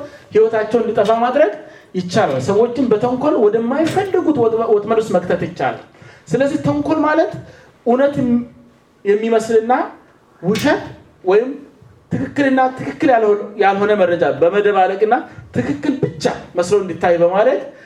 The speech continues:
ሰዎችን ወደማይፈልጉት ሁኔታ ውስጥ ማስገባት ነው፣ ወይም ሰዎችን ለጉዳት መዳረግ ነው። እንግዲህ ዲያብሎስ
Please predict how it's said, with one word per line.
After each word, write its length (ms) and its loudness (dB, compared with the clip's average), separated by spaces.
ሰዎችን 840 0
ወደማይፈልጉት 920 0
ሁኔታ 240 0
ውስጥ 180 2
ማስገባት 540 -2
ነው፣ 100 -10
ወይም 180 0
ሰዎችን 480 0
ለጉዳት 520 0
መዳረግ 480 0
ነው። 140 -8
እንግዲህ 280 0
ዲያብሎስ 480 0